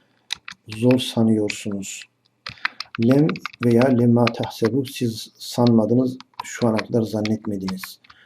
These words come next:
Terkebine, sen biniyorsun, et tairate, lem terkebi, lemma terkebi. Burada neyi görüyoruz? Nun'un düşmesi var mesela. Burada nun düşmüş, burada da nun düşmüş. Nun düştü, sonra bir de elif gelmiş buraya. Vav'ı korumak için elif gelmiş. Vav'ı korumak için.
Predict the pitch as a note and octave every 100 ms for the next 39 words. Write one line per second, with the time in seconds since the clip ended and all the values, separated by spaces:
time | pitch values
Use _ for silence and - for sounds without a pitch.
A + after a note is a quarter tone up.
0 | _ - B2+ A2+ C3 C#3 D3 A#2+ - A#2
1 | A2+ A#2 A#2+ A#2 A2+ A2 - A2+ G#2+ A#2
2 | - B2 A2 A2+ A#2 G#2+ A2+ A2+ A2+ A2
3 | G#2+ G#2 A2 - G2+ F#2+ A2 - - -
4 | - - - C#3 D3+ D3+ E3 A#2 A2 G#2+
5 | C#3+ A#2+ A#2+ B2+ B2+ A#2 - A2+ - A2+
6 | G#2 G2 - G2 G2+ _ _ _ - A2+
7 | A2+ A2+ G#2+ G2 F#2+ - G#2 G#2 G#2 G2+
8 | G2 G2 A2 A2 - _ _ _ _ _
9 | _ _ - B2+ A#2 - - - A#2 G#2+
10 | A#2 G2+ G2 G2+ F#2+ - G#2 B2 A2 A2
11 | - G#2+ G#2 G#2+ C3 G#2 - - - -
12 | A2 A2 A#2 G#2+ G2 - -